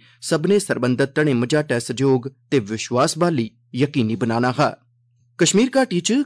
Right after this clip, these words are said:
कब्जा रेखा कन्नै लगदे इलाकें च पाकिस्तान दे नजैज कब्जे आह्ले कश्मीर थमां कीती जा'रदी घुसपैठ दी इक कोशश गी सुरक्षाबलें आसेआ पूरी कामयाबी दे कन्नै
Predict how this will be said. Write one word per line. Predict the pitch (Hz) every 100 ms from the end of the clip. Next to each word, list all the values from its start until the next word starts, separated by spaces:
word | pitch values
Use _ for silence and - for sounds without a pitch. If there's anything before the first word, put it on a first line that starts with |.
| -
कब्जा | 156 151 247
रेखा | 147 143 151
कन्नै | 240 190 196
लगदे | 147 135 135 202
इलाकें | - 123 113 120 185
च | 190
पाकिस्तान | 147 196 139 123 135 - 156
दे | 156 170
नजैज | 120 117 147 196
कब्जे | - 120 123 123
आह्ले | 123
कश्मीर | 131 127 - 135 165 131
थमां | 131
कीती | 143 120 117
जा'रदी | 120 120 113 131 127
घुसपैठ | 135 - 139 127
दी | 123
इक | 120 135
कोशश | - 127 120 226 -
गी | 117 - _ _ -
सुरक्षाबलें | - 190 196 226 156 143
आसेआ | 127 - 123
पूरी | 131 147 151 160
कामयाबी | 139 113 - 117 117 180
दे | 156
कन्नै | 131 185 127